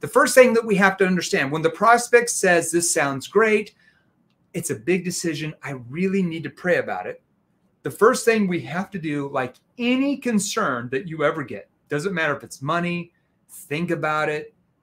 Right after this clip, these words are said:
need to talk with somebody else, my spouse, business partners, the board of directors, the man who lives in a van down by the river, my C P A, whatever objection is, we first have to clarify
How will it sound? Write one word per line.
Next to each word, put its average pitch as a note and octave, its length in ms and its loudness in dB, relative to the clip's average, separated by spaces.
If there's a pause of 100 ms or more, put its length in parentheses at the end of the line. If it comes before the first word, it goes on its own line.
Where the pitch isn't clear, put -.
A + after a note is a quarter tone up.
(140)
need C#3 180 -6
to E3 80 -10
talk D#3 400 -2
with C#3+ 100 -10
somebody D#3 480 -6
else, D3 360 -2
my C#3 100 -6
spouse, C#3 680 -4 (240)
business C#3 360 -6
partners, C#3 520 -2
the C3 100 -10
board C#3+ 320 0
of B2 120 -6
directors, C3 560 -6
the B2+ 80 -16
man C3 300 -8
who C3 160 -6
lives C3 180 -4
in C3 80 -8
a A#2+ 60 -10
van C3 260 -4
down C3 240 -4
by B2+ 100 -2
the A#2+ 80 -12
river, B2+ 280 -6
my A#2+ 120 -4
C C3+ 300 -6
P B2 180 -12
A, B2 320 -4 (460)
whatever F3 500 6
objection E3+ 520 2
is, A#2 340 -8 (300)
we D#3+ 180 -2
first G3+ 480 2
have F3 280 -4
to E3+ 100 -4
clarify F3 1120 0